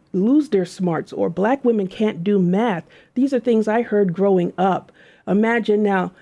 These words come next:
and I was also in rotsi. Let me add this little point, too, that I was in rotsi tracking towards the Army. And already knowing that is a very difficult thing to have to get into, much as the fields I wanted to get into there. So I was always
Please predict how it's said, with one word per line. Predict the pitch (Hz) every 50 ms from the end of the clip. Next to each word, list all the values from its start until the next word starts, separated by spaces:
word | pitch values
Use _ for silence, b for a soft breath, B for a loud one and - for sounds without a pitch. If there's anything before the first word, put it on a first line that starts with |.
| B B B B B B
and | - 233 240 208 175 -
I | - - 233
was | 247 226 220
also | 220 214 208 - 214
in | 190 185
rotsi. | 185 196 214 214 208 - - 165
Let | 165 180
me | 220 226 233
add | 226 220 208 190
this | 226 226 -
little | - 180 165 165
point, | 160 - - 180 170 170 185 -
too, | - - 254 233
that | 208 185
I | 185 190
was | 202 220 214 208
in | 202 196 190 190 190 B B B B B B 233 - _ -
rotsi | 196 220 233 226 220 - 202 185 185
tracking | - - 233 233 233 - 233 214 202
towards | - 208 196 202 202 196 190 180 -
the | 185 185 -
Army. | 185 190 214 220 220 185 170 - - b b b b b b b b
And | - 196 202 196 202 208 - B B B B B
already | 220 247 233 233 220 220 196
knowing | 190 208 240 247 233 202 180 170
that | 185 208 254 220
is | 208 190 180
a | 170
very | 156 151 160 190 214 226 220 220 220
difficult | 180 196 208 202 - 196 - 185 -
thing | - - 214 202
to | 190
have | 190 196 196 -
to | - 185
get | 170 196 185
into, | 196 202 202 - - 196 185
much | 180 175 170 -
as | 180 170
the | - 180
fields | - - 196 196 190 185 180 180
I | 175
wanted | 185 180 175 175 180 175 -
to | -
get | 165 180 180
into | 180 180 175 - - 180
there. | 165 185 185 180
So | 175 - 170
I | 170
was | 165 170 170 -
always | - 190 220 233 226 208 202 190